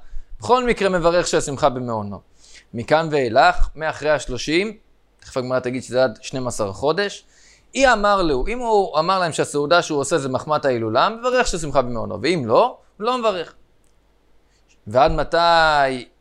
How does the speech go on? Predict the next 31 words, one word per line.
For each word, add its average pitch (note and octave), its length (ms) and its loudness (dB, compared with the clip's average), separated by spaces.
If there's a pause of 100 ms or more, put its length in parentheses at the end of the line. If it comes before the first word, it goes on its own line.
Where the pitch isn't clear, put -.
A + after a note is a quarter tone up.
אם C3 120 -6
הוא C3 160 0
אמר D#3+ 240 2
להם C#3+ 320 2
שזה B2+ 300 -4
מחמת C#3 320 -2
השמחה, C#3 580 2 (920)
הוא B2+ 120 2
אומר D3 160 2
שהשמחה C3 420 0
במעונו? G2 520 -4 (280)
וכי B2 200 2
אמר D#3+ 240 4
לו, D3+ 240 4
"מחמת D3+ 360 -2
הילולה C#3+ 420 2
עד C3 100 0
אימת", B2 480 -2
אמר F#2 160 -14
רב F#2+ 120 -10
פאפי C3 260 -2
משמי E3+ 220 -6
דרבא, B3 380 2 (100)
עד B3 180 0
שנים A#3 220 -6
עשר A3 200 2
חודש, F3 300 -2
עד F#3 140 0
תריסר F3+ 400 2
ירחי D#3 240 -2
שתא. B2 300 0